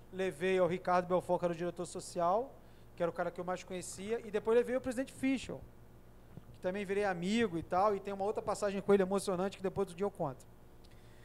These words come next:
E aí fiz essa costura, e aí o cara me colocou como referência. O presidente falou, "Ó, você toca isso?" Eu falei, "Toco."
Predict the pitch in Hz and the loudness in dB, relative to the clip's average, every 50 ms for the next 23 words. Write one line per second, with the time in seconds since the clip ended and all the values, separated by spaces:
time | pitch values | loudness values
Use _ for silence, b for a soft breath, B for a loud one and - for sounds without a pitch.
0 | b b b b - 240 247 277 302 294 - 311 320 311 330 - 330 330 - 349 | b b b b 6 8 10 10 10 8 4 4 4 4 4 4 2 2 2 -2
1 | 302 - - 320 302 277 226 202 226 220 240 247 262 285 311 311 - - 277 311 | 0 4 6 8 10 10 10 8 8 10 10 10 10 10 8 4 6 8 10 10
2 | 330 320 294 262 247 262 - - 285 277 269 - 285 262 - 285 277 277 262 285 | 12 10 10 8 6 2 2 6 6 6 6 6 4 4 4 4 4 4 2 2
3 | - - 330 320 294 277 262 226 - 208 - - 202 175 175 220 - - 233 226 | 2 4 6 8 8 8 8 6 4 2 4 4 4 6 4 2 4 6 8 12
4 | 208 170 143 - - - 196 185 - 214 220 - - 208 208 233 226 202 160 - | 12 12 10 8 4 4 4 6 8 8 6 8 10 8 10 10 10 8 8 8
5 | 151 - 180 185 185 - - 208 170 151 - - - | 4 4 4 4 6 8 10 10 10 10 6 0 -10